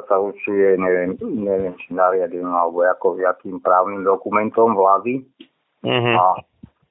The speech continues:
Speaker 1: e, v podstate, v podstate Drucker opäť, e, to začal riešiť. No, my sme skončili, e, s tým, že, e, sa Drucker s lekármi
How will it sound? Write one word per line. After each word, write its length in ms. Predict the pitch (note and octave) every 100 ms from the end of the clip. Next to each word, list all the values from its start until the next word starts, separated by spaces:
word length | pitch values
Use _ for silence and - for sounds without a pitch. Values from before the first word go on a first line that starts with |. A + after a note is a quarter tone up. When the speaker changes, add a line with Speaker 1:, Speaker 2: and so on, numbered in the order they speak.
| _ _ _ _ _
Speaker 1:
e, 80 | F#2 G2 G2 G2+ G2+ G2+ G#2+ - _ _ _ _ _ _ _ _ _ _ _
v 40 | _
podstate, 840 | A#2 A#2+ - - C3 C3 C3 B2+
v 40 | B2+
podstate 640 | A#2+ - - B2+ - B2+
Drucker 640 | G2+ A2 A#2 - B2 A#2 A#2
opäť, 480 | A#2 - A#2+ A#2+ -
e, 400 | A2+ A#2 A#2 A#2 A2+ -
to 140 | - A2
začal 480 | A2+ - G#2 F2+
riešiť. 880 | F#2 G#2+ A#2 A#2 B2 B2 - - -
No, 340 | A2 A#2 G2 - _ _ _
my 80 | G#2+ A#2
sme 120 | C3 C3+
skončili, 640 | - A#2+ B2 - B2 A#2+ A2+
e, 40 | - - G#2 G2+ G2
s 40 | -
tým, 320 | A#2 B2 A2+
že, 200 | A2 A2+ A2+
e, 40 | - - _ _ _ _ - G2 G2
sa 80 | A2+
Drucker 480 | G#2+ G#2+ A2 - A#2
s 160 | A2 G2
lekármi 800 | G#2 G#2 A2+ A2+ A2 G#2+ F2